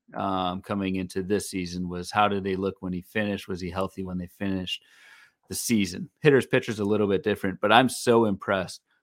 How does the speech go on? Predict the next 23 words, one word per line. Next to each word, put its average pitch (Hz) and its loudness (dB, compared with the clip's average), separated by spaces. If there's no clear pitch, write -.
with 98 -4
what 101 0
Eloy 101 2
did 95 0
in 92 -6
the 87 -10
second - -6
half. 95 -4
Fifteen 110 -4
homers, 98 0
three 107 0
oh 101 2
five 98 0
batting 101 2
average, 95 -2
got 113 4
a 107 4
little 117 4
bit 107 2
lucky 101 -2
with 101 -4
the 95 -8
babip, 98 2